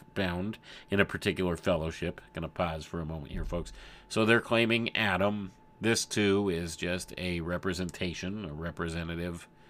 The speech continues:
symbolic picture, an allegory. It represented a group of people when the fall took place. This secret group, or I shouldn't say secret, but this, this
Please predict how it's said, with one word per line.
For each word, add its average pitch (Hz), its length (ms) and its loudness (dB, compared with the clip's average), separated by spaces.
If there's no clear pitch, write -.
symbolic 104 720 4
picture, 101 500 2
an 92 120 0
allegory. 95 720 0
It - 160 0
represented 117 560 4
a 135 60 4
group 127 260 6
of 98 160 2
people 104 540 4
when 107 420 4
the 107 140 2
fall 92 300 8
took 82 240 -2
place. 95 460 0
This 113 340 4
secret 117 500 2
group, 117 380 6
or 87 340 2
I 92 80 -2
shouldn't 87 260 -4
say 80 160 -4
secret, 92 540 -2
but 78 160 -6
this, 82 200 -4
this 87 240 -4